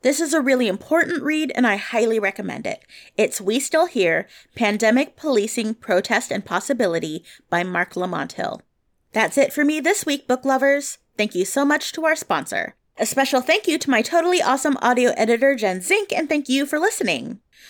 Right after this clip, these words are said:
For more recs or general bookishness, check out book riot dot com, and don't forget to check out our full stable of podcasts at book riot dot com backslash listen, or just search Book Riot on your podcast player of choice.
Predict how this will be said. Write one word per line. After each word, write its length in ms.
For 160
more 260
recs 320
or 120
general 420
bookishness, 680
check 240
out 200
book 160
riot 180
dot 200
com, 340
and 120
don't 160
forget 300
to 60
check 280
out 160
our 100
full 240
stable 320
of 120
podcasts 500
at 240
book 160
riot 240
dot 160
com 280
backslash 560
listen, 440
or 80
just 200
search 300
Book 160
Riot 260
on 140
your 140
podcast 540
player 280
of 140
choice. 640